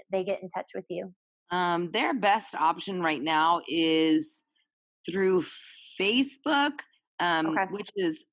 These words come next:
Speaker 2: which is, uh, we do, we also have a, um, and we have a Facebook account, and that is my name. That's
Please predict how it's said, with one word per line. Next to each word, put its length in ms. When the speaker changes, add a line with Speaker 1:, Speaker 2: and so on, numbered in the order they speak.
Speaker 2:
which 320
is, 280
uh, 220
we 200
do, 220
we 180
also 260
have 340
a, 240
um, 520
and 240
we 160
have 140
a 40
Facebook 460
account, 380
and 100
that 140
is 160
my 180
name. 360
That's 260